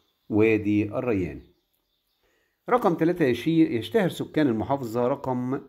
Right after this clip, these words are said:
تلاتة بالعزف على آلة دي. آلة إيه؟ الربابة، لأن دي تعتبر من ضمن محافظات الصعيد.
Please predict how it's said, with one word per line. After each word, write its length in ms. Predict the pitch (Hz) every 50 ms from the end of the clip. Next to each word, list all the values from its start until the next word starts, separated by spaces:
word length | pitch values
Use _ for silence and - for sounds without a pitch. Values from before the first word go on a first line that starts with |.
| _ _ _ _ _ _ _ _ _
تلاتة 480 | 123 123 120 113 101 - - 92 85 85
بالعزف 520 | 82 107 107 113 147 190 185 - - 123
على 460 | 104 107 104 101 98 - 123 127 139
آلة 440 | 147 151 170 180 180 - - 208 - - - - _ _ _ _ _ _ _ - _ _ _
دي. 340 | - 101 107 101 87 - - - - _ _ _ _ _ _ _ _ _ _ _ _ _ _ _ _ _ _ 98
آلة 260 | 107 110 104 104 -
إيه؟ 320 | 87 101 104 101 101 101 104 - - _ _ _ _ _ _ _ _ _ _ _ _ _ _ _ _ _ _ _ _ _ _ _ -
الربابة، 420 | 131 131 123 92 92 82 71 73
لأن 260 | 76 82 98 104 101 98
دي 100 | 107 104
تعتبر 400 | - 110 95 127 123 120 104 95
من 260 | 95 98 95 90 85
ضمن 180 | 113 135 135
محافظات 480 | 113 92 87 - 92 85 85 87 98 110
الصعيد. 400 | - - - - - 147 - -